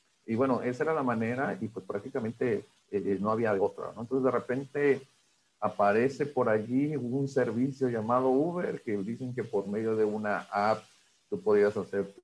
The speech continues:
tu, el pedido de tu servicio, saber quién es el conductor, las placas y todo. Y pues prácticamente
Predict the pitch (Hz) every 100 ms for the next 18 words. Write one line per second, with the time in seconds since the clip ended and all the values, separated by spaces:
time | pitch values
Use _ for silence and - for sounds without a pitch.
0 | _ 98 92 87 85 - _ - 92 -
1 | 90 98 101 98 92 - 95 123 147 139
2 | 113 101 104 104 107 98 92 85 82 120
3 | 110 98 104 104 113 113 101 90 - _
4 | _ _ _ _ _ _ _ _ _ _
5 | _ _ 113 - 104 - - 147 123 113
6 | 113 151 123